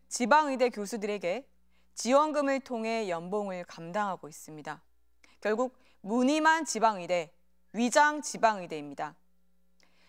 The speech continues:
실제로는 재벌협력병원에 세금을 쏟아붓고 지방의 자원을 쏟아붓는 꼴입니다.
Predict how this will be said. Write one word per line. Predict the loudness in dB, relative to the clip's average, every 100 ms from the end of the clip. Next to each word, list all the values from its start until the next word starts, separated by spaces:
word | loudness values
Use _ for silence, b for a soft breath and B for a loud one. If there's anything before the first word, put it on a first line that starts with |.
| b b b
실제로는 | -4 0 2 2 0
재벌협력병원에 | 0 0 2 2 2 0 -2 0 0 0 0 -2
세금을 | -4 -6 -4 -4 -4
쏟아붓고 | -2 0 -2 -4 -10 -6 -4 -6 _ _ _ _
지방의 | -4 4 4 4 0
자원을 | 2 2 0 -2
쏟아붓는 | 0 2 2 -2 -6 -4 -6 -8
꼴입니다. | -8 -8 -8 -14 -16